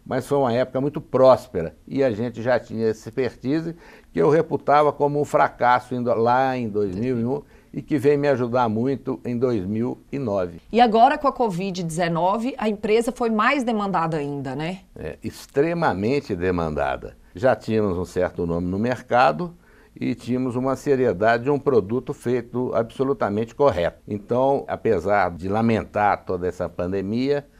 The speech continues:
Speaker 1: nesse aspecto a gente pôde ajudar, e ajudar com muita força. Inclusive, algumas instituições também que a gente fornecia o álcool em gel de uma maneira beneficente.
Speaker 2: João Luiz, outra inovação sua é o fogaço,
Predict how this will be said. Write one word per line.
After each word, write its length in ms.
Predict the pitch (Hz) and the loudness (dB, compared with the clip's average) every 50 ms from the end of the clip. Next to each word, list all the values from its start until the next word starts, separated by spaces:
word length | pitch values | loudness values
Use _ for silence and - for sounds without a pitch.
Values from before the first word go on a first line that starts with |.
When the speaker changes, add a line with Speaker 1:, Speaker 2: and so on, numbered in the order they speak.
| - - - - - - - | -20 -20 -20 -20 -20 -12 -6
Speaker 1:
nesse 260 | 151 160 156 143 147 135 | -4 -4 -2 0 0 -2
aspecto 440 | - - - - 123 123 - - | -2 -2 -2 -2 -2 0 0 0
a 60 | 135 123 | -2 -2
gente 260 | 120 135 131 - 131 | -2 -2 -4 -6 -8
pôde 280 | - - 123 123 117 123 | -6 -4 -4 -4 -2 -2
ajudar, 560 | 123 117 139 127 101 92 90 85 80 - - - - - - - | -2 0 0 0 0 0 -2 -2 -2 -6 -14 -20 -20 -20 -10 -2
e 80 | - | 0
ajudar 340 | 113 113 110 104 101 107 104 | 0 0 0 0 2 2 0
com 140 | - 110 107 | 2 0 -2
muita 280 | 104 113 113 113 123 110 | -2 -2 -2 -2 -2 -2
força. 520 | - - 78 - - - - - - - - _ _ - | -2 -6 -12 -12 -12 -12 -16 -20 -20 -20 -20 _ _ -4
Inclusive, 880 | 151 185 220 220 - 190 139 104 90 104 131 156 160 156 160 156 - - - - - - | -2 -2 -2 0 2 2 2 2 2 0 0 0 0 -2 -4 -6 -10 -12 -20 -16 -6 0
algumas 500 | - 156 147 131 147 151 151 143 135 123 | 0 0 2 2 0 0 0 0 -2 -2
instituições 720 | 131 123 - - 113 - - 120 110 - 104 110 110 107 | -4 -6 -8 -10 -12 -8 -8 -8 -6 -4 -4 -4 -2 -2
também 300 | - 107 104 107 113 120 | -2 -4 -2 -2 -4 -4
que 100 | - 131 | -4 -6
a 80 | 113 107 | -6 -4
gente 180 | 117 117 113 | -4 -6 -8
fornecia 720 | - - 95 98 107 107 - - - - 104 107 107 - - - _ - - - - | -8 -8 -6 -4 -4 -4 -4 -6 -8 -8 -6 -4 -4 -6 -6 -10 _ -20 -20 -18 -8
o 160 | - - 104 | -2 0 2
álcool 280 | 101 107 107 107 - 113 | 4 4 2 0 -2 -4
em 100 | 101 87 | -4 -4
gel 460 | 76 87 98 101 104 110 110 113 - - - - _ _ - | -2 -2 0 2 2 2 0 -2 -6 -14 -20 -20 _ _ -10
de 120 | 90 95 | -8 -4
uma 160 | 98 104 104 | -2 -2 -2
maneira 420 | 104 101 95 95 95 98 95 98 90 | -2 -2 -4 -4 -4 -4 -4 -4 -4
beneficente. 880 | 87 98 98 95 92 - - - 104 90 - - - - - - - _ _ - - - | -4 -4 -6 -6 -8 -10 -10 -8 -8 -8 -8 -10 -16 -20 -20 -20 -20 _ _ -20 -14 -8
Speaker 2:
João 220 | 165 196 208 220 | -4 -2 -2 0
Luiz, 500 | 226 226 226 240 233 202 180 170 - - - - | 0 0 0 0 0 -2 -4 -4 -8 -10 -8 -2
outra 320 | - 220 262 285 - 277 | 0 2 2 2 0 -4
inovação 640 | 269 254 240 220 202 202 185 - - - 175 165 165 | -2 0 0 0 2 0 0 0 -2 -6 -6 -6 -6
sua 500 | - - - 226 220 185 165 147 - - | -8 -4 -4 -2 0 0 0 -2 -2 -2
é 120 | - 175 185 | 0 0 0
o 40 | |
fogaço, 760 | 175 - - 247 247 208 190 165 151 131 - - - - - | 0 2 2 2 4 4 4 4 4 4 0 -4 -8 -12 -12